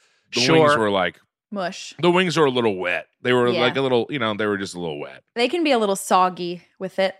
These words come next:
Speaker 3: sometimes.
Speaker 1: A little soggy. Mm-hmm.
Speaker 2: Definitely run into that. How's this comparison?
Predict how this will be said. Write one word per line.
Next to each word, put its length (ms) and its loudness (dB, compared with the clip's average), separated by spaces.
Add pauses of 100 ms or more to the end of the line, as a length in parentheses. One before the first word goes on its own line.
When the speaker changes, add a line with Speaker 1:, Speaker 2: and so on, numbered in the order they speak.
Speaker 3:
sometimes. 520 -2
Speaker 1:
A 20 0
little 160 2
soggy. 280 -14 (360)
Mm-hmm. 320 -14
Speaker 2:
Definitely 320 2
run 200 2
into 180 0
that. 280 2
How's 300 -2
this 200 -4
comparison? 720 -6